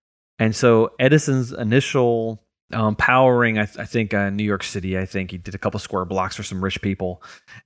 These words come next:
It was okay. But then Tesla goes and builds a generating system at Niagara Falls, and he powers the entire town of Niagara Falls with alternating current.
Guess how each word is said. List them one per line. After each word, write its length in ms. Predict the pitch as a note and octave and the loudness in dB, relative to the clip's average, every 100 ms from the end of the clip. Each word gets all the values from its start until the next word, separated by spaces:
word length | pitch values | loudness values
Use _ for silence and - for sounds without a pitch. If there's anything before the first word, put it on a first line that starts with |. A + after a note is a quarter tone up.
| - | -16
It 260 | - - | -10 -4
was 120 | C4 | 0
okay. 680 | A2+ G#2+ - D3 B2+ A2+ C#3 C#3+ - - | 0 -2 2 4 4 4 0 -4 -16 -16
But 120 | - A#2+ | -2 2
then 260 | B2 A#2 - _ | 2 0 -8 _
Tesla 380 | - F3 - A#2 | 4 4 2 0
goes 300 | A2 A2 G#2+ | 2 2 0
and 120 | G#2 | 0
builds 200 | A#2 A2+ | 0 0
a 60 | G#2+ | 0
generating 520 | G#2+ C#3 B2 G#2 G#2 | 0 2 2 2 -2
system 520 | G2 A#2 G2+ G#2+ G2+ | -4 -6 -4 -4 -4
at 300 | - G#2+ G2+ | -2 -2 -2
Niagara 320 | G2+ A2 A2 G2+ | -2 0 0 -2
Falls, 420 | - C3 C3 G2 | 0 0 0 -2
and 60 | |
he 80 | G2+ | -6
powers 460 | - B2+ A#2 A2 G2 | -2 0 2 0 -2
the 60 | |
entire 320 | A2 G#2+ A2 G#2 | -4 0 0 0
town 220 | A2+ G#2 | -2 -2
of 80 | G2 | -2
Niagara 300 | G2 F#2 F#2 | -4 -4 -4
Falls 520 | A#2+ A#2 A2+ F#2+ F2 | 0 2 2 -2 -6
with 140 | F#2+ _ | -12 _
alternating 540 | - B2 - G2 F2 F2 | -6 -6 -4 -6 -6 -10
current. 320 | - F2 D#2+ | -8 -8 -8